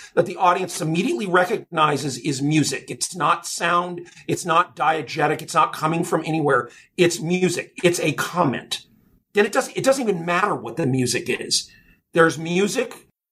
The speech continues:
and then it stops. And when it stops, it's the same thing.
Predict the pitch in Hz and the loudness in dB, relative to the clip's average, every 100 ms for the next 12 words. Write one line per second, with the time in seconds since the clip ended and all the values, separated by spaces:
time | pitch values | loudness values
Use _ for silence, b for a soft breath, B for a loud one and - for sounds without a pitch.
0 | _ _ _ 170 165 175 175 - - - | _ _ _ -2 2 2 2 -4 -4 2
1 | 180 139 - - - - 175 175 175 - | 4 4 0 -8 -6 -6 0 0 0 -4
2 | - 262 220 175 - - - 185 - 175 | -2 0 0 -4 -6 -4 -4 -2 0 2
3 | 175 170 214 87 - | 2 0 -2 -4 -12